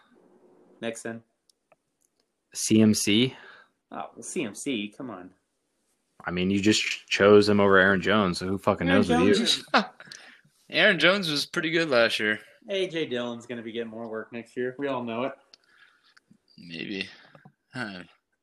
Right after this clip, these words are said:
Speaker 3: If he gets
Speaker 2: So you, you have him at R B seven, so you know.
Speaker 1: Yeah. That's what I think.
Speaker 2: Uh, the other, the other two I could name is, um, Dobbins, Swift, Chris Carson, and, uh, C E H.
Speaker 3: Uh, hey, Hobbs, off the spot,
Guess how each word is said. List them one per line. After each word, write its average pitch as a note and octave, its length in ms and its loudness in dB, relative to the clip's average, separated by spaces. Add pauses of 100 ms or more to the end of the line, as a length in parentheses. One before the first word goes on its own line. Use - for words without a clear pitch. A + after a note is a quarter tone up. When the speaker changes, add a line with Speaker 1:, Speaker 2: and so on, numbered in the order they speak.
(140)
Speaker 3:
If A2 60 -12
he A2+ 60 -6
gets - 300 -10
Speaker 2:
So - 220 2
you, B2 220 10
you C#3 180 10
have C#3+ 160 8
him C#3 100 8
at A#2+ 100 6
R A#2 120 8
B A2 120 4
seven, E2 540 0
so - 140 -10
you F2+ 100 -6
know. E2+ 280 -8 (560)
Speaker 1:
Yeah. D4+ 200 -10 (720)
That's - 80 -20
what E2 120 -8
I - 20 -16
think. - 140 -6
Speaker 2:
Uh, F#2 140 0
the A#2 100 6
other, C#3 220 10
the C#3 100 8
other C#3+ 120 10
two C3+ 180 6
I B2 80 8
could A#2+ 200 2
name A2 360 4
is, G2 380 -2
um, E2+ 520 -8 (240)
Dobbins, F#2+ 600 2
Swift, - 760 -4 (1500)
Chris - 240 0
Carson, F#2 640 2
and, E2+ 380 0
uh, E2 240 0
C F2 380 -2
E E2 40 4
H. - 360 -2 (580)
Speaker 3:
Uh, C3+ 320 2 (120)
hey, C#3+ 240 0
Hobbs, B2 440 0
off C3 180 -4
the D#3+ 100 -6
spot, A2 440 0